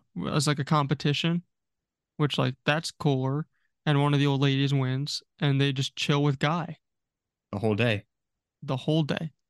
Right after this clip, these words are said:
Speaker 1: Brings him
Speaker 2: And
Speaker 1: to
Speaker 2: then
Speaker 1: a party.
Speaker 2: what was it? At the end of the movie, too? Is it Guy's box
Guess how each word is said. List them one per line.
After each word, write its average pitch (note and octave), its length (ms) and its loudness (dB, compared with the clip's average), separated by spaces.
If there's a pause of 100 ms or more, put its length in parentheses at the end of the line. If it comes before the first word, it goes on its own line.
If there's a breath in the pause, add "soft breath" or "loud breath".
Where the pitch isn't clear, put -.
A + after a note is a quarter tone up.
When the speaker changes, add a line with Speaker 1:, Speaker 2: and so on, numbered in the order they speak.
(420)
Speaker 1:
Brings D3 200 4
him C#3 60 4
Speaker 2:
And A#2+ 80 6
Speaker 1:
to A#2 40 6
Speaker 2:
then A#2 160 6
Speaker 1:
a - 20 6
party. D#3 320 0 (1300)
Speaker 2:
what A#2+ 160 0
was A2 140 0
it? G#2 220 -2 (220)
At A2 200 -2
the G#2 440 2 (1600)
end A2+ 220 2
of C3 60 2
the C#3+ 100 2
movie, C3+ 240 2
too? C3+ 460 0 (180)
Is B2+ 140 2
it - 160 -4 (340)
Guy's A2+ 720 0 (600)
box A2+ 540 2